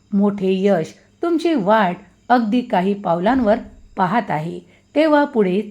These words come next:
चालत राहा आणि ते मोठे यश संपादन करण्यासाठी तुम्ही जे प्रयत्न केले आहेत, त्यात तुम्हाला मोठ्या यशाची हमी देव देत आहे. देव म्हणतात,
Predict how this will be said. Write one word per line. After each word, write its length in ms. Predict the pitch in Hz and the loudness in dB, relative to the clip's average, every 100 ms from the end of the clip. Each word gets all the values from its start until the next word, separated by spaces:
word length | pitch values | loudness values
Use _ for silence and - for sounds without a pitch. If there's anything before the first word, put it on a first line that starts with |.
| - | -8
चालत 380 | 151 165 180 180 | -6 -4 -6 -6
राहा 280 | 156 165 165 - _ _ | -6 -6 -10 -14 _ _
आणि 240 | 190 202 196 | 2 2 0
ते 100 | 196 | -2
मोठे 360 | 185 175 165 202 | -2 -4 -2 0
यश 280 | 208 220 196 - _ _ - | 2 2 0 -6 _ _ -2
संपादन 540 | 285 285 330 311 302 | 0 2 2 2 0
करण्यासाठी 920 | 311 214 202 262 302 233 196 202 180 - _ - | 0 0 2 0 2 0 0 -6 -10 -20 _ -4
तुम्ही 200 | 208 202 | -2 -2
जे 200 | 156 185 | -2 -4
प्रयत्न 580 | 185 175 226 226 175 165 - _ - | -2 0 0 -2 -6 -6 -10 _ 0
केले 240 | 226 233 | 4 6
आहेत, 400 | 320 302 220 185 165 - _ _ | 4 2 0 -2 -4 -18 _ _
त्यात 360 | 185 208 214 208 | -2 -2 -4 -6
तुम्हाला 360 | 185 233 175 - _ _ | -2 -2 -4 -8 _ _
मोठ्या 380 | 214 220 190 196 | -2 -2 -2 -2
यशाची 500 | 180 170 208 196 202 | -2 0 -2 -2 -6
हमी 420 | 156 240 220 185 - _ | -2 0 0 -2 -14 _
देव 340 | 190 262 277 233 - - | 0 4 4 4 0 -14
देत 320 | 170 190 247 190 | 2 4 4 0
आहे. 300 | 160 190 160 _ _ _ - | -2 -4 -6 _ _ _ 2
देव 260 | 233 320 | 4 4
म्हणतात, 480 | 349 330 247 202 | 2 0 2 2